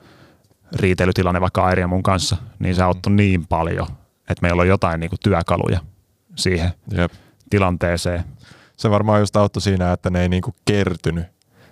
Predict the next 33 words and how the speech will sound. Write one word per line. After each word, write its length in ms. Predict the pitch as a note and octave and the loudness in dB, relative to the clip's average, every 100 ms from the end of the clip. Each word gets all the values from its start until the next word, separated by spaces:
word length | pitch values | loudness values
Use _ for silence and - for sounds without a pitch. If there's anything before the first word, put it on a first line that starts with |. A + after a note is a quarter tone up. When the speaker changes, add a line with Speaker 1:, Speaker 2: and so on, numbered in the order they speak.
| - | -2
Speaker 2:
ja 120 | F2+ | 0
ne 160 | E2 E2+ | 2 2
ei 60 | E2 | 2
niinku, 240 | F2 F#2 | 2 2
ö, 80 | F2 - - - - - - - | 0 -4 -12 -8 -6 -6 -6 -2
niitä 260 | G2+ F2+ F#2 | 0 2 2
ei 60 | |
tarvinnut 400 | F#2 F2+ F2+ E2+ | 2 2 0 2
haudata 480 | G2 F#2+ F2 F2+ E2+ | 2 2 2 -2 -4
niitä, 360 | E2 D#2+ D#2 F2 G2 _ _ - | -4 -6 -4 -6 -8 _ _ -4
ö, 20 | - - - - B2+ _ - - - | -2 -2 -4 -10 -18 _ -20 -6 -2
ongelmia 580 | F2 F2 E2+ E2+ E2 | 2 2 2 0 -2
ja 180 | E2 E2 - _ _ - | -2 -4 -8 _ _ -2
tai 160 | F2+ | 0
haastavia 480 | E2 F2 - E2 E2 | 0 0 -2 -2 -2
tunteita 480 | - E2+ E2 E2 F2 | -2 -2 -2 -2 -2
niinku 140 | F2 | -4
pitkäksi 440 | - F2+ - E2 - | -2 -2 -2 -4 0
aikaa. 520 | F#2 E2+ E2 F2 F2 - _ C3+ | 0 0 -2 -2 -4 -6 _ 0
Speaker 1:
Niin. 280 | C3+ G#2+ F2 | 0 0 -4
Speaker 2:
Koska 320 | - F2+ F2+ F2 | -8 -4 -2 0
jos 200 | E2 F2 - | -2 -2 0
ei 160 | G2 | 0
välttämättä, 580 | F#2 F#2 F2+ F#2+ F#2 - | 2 0 0 -2 -2 0
jos 160 | G2+ - | 0 2
ei 120 | G#2 | 2
vaikka 280 | A2 G#2 G2 | 2 2 0
oot 200 | F#2+ - | 0 -2
niinku, 220 | F#2 F2 - _ - _ _ _ - | -2 -2 -8 _ -20 _ _ _ -2
jos 160 | F#2 | 0
ei 120 | A2 G#2 | 2 2
käy 140 | G2 - | 0 2
terapiassa 680 | F#2+ F2+ F#2 F2 F2 - | 0 0 0 0 -2 -2